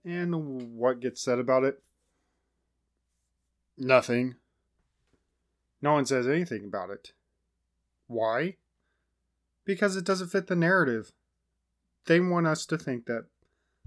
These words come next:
the police officers are bad, the, the police officers are racist, and that they only target black people.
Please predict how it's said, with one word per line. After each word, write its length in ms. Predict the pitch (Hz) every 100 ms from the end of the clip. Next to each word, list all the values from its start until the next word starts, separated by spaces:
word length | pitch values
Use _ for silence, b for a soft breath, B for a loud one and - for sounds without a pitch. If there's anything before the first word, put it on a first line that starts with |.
| -
the 80 | -
police 320 | - 151 165
officers 480 | 156 151 - 160 160
are 80 | 156
bad, 380 | 135 113 107 107
the, 180 | 117 - -
the 100 | -
police 320 | 113 139 139 143
officers 560 | 127 - 127 123 123
are 140 | 135 131
racist, 540 | 113 104 107 101 - _ _ _ _ _ _ _ _ _ _ _ -
and 120 | 143
that 200 | 143 139
they 180 | 139 135
only 240 | 127 120
target 380 | 113 117 110 107
black 260 | 117 104 _
people. 300 | 107 110